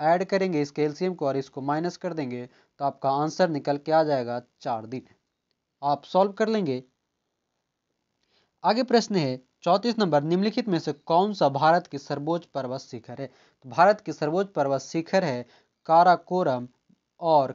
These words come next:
कंचनजंगा की ऊंचाई जो है यह है आठ हज़ार पाँच सौ अंठानवे, भारत की सबसे ऊंची चोटी एवरेस्ट। आगे, निम्नलिखित में से कौन सुमेलित नहीं है?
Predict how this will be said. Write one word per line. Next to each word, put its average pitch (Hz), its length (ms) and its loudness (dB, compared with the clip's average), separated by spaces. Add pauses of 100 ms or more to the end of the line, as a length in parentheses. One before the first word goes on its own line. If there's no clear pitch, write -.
कंचनजंगा 180 720 2
की 190 140 -2
ऊंचाई 160 380 4
जो 175 160 -2
है 123 260 -6 (300)
यह 165 160 -2
है 147 180 0 (120)
आठ 165 260 4
हज़ार 131 280 0 (100)
पाँच 156 240 2
सौ 127 220 -4
अंठानवे, 131 720 -2 (300)
भारत 160 340 2
की 151 120 -12
सबसे 139 340 -6
ऊंची 165 360 -8
चोटी 139 480 -8 (320)
एवरेस्ट। 156 640 -4 (1700)
आगे, 139 260 0 (2000)
निम्नलिखित 220 460 -2
में 214 100 4
से 185 140 2
कौन 165 520 6 (420)
सुमेलित 175 720 4
नहीं 123 420 -8
है? 160 120 -8